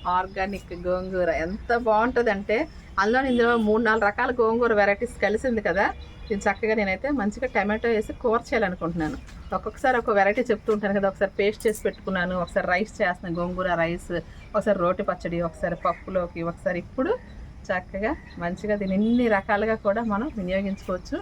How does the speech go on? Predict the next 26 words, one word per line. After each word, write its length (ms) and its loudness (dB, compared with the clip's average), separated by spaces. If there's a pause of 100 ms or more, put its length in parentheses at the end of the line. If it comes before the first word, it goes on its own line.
(360)
నూనె 240 4
కూరని 380 0
చేస్తారంటే 500 0
కూర 240 2 (140)
చేయబోతున్నాను 480 0
అనమాట. 280 -4
అన్ని 320 0
తలుచుకుంటే 580 0
నోరు 220 4
ఊరేస్తుంది 480 0
గోంగూరను 340 0 (100)
చూస్తే 220 -2
మనకి. 380 -4 (440)
ఓకే 180 0
అండి, 300 4 (260)
ఆ, 220 2
ఇలాంటి 320 4
వీడియోలు 260 6
మీరు 180 4
మరేం 200 6
చూడాలంటే 400 2
మా 120 0 (120)
ఛానల్ని 220 2
సబ్స్క్రైబ్ 520 -2
చేసుకోండి. 340 0
కొత్తగా 380 -2